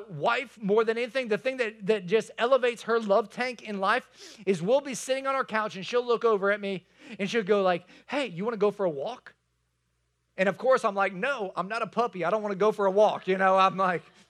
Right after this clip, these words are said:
but I know what she's really saying. What she's saying is she's saying, "Hey, I wanna spend time with you. I want it to just be you and I, like, where we can just walk and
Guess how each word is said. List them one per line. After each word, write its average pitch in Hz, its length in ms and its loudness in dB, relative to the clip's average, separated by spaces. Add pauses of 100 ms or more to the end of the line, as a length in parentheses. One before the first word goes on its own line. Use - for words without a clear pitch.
(1800)
but 269 360 4
I 277 120 6
know 277 300 0
what 269 220 2
she's 240 260 -6
really 233 320 2
saying. 254 420 -2
What 226 160 2
she's 240 180 -10
saying 247 260 -2
is 214 120 -8
she's - 180 -10
saying, 214 220 -2 (240)
"Hey, 214 280 -2 (340)
I 185 180 0
wanna 254 260 0
spend 170 500 -12
time 117 360 -20
with - 180 -20
you. 98 140 -20 (1400)
I 220 80 2
want 294 140 0
it 247 80 -4
to 220 80 -4
just 202 260 -4
be 202 100 -2
you 202 340 -2
and 269 80 2
I, 196 180 0 (220)
like, 208 180 2
where 185 160 2
we 180 180 -4
can 247 140 -12
just 151 180 -12
walk 226 340 0
and 190 120 -6